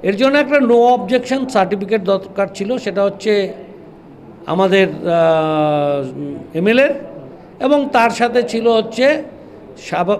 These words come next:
simultaneously সরকারের। সেটা করেননি, দেননি। কারণ হচ্ছে যে এই করিমপুরের এই সমস্যা, রেল এবং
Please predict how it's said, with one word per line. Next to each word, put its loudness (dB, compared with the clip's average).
simultaneously 0
সরকারের। -2
সেটা 0
করেননি, 2
দেননি। 0
কারণ 2
হচ্ছে -2
যে 2
এই 4
করিমপুরের 2
এই 2
সমস্যা, 0
রেল 2
এবং 0